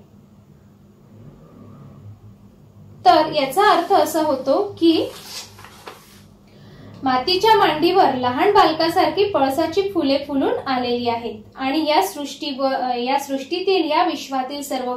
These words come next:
फुले पळस फुलांचा बहर पाहून मनात झुरत बसलेली आहेत, असं या ओळीचा अर्थ इथे सांगितलेला आहे. त्यानंतर शेवटची ओळ आहे, "आंब्याच्या मोहोरातून आली कोकिळेची सुरेल ताण,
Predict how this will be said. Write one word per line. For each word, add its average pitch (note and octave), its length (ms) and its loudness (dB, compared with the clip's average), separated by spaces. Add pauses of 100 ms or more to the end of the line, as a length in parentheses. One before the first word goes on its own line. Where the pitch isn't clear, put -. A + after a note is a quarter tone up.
फुले C4+ 280 -4 (460)
पळस E4 360 2
फुलांचा E4 500 4
बहर C4+ 340 0
पाहून C#4 420 0
मनात C#4+ 360 0
झुरत B3+ 380 -2 (100)
बसलेली B3 520 -4
आहेत, A3 300 -10 (400)
असं C4+ 240 0
या C4 240 4
ओळीचा B3+ 340 -2
अर्थ A#3+ 240 -4
इथे G4 240 0
सांगितलेला A#3+ 640 -4
आहे. - 80 -14 (480)
त्यानंतर F#4+ 460 6
शेवटची D4+ 520 2
ओळ C#4+ 220 6
आहे, C#4 180 2
"आंब्याच्या F4 920 4
मोहोरातून D4+ 840 4 (140)
आली C4 400 4 (380)
कोकिळेची F4 680 4
सुरेल C4+ 520 4
ताण, B3+ 300 0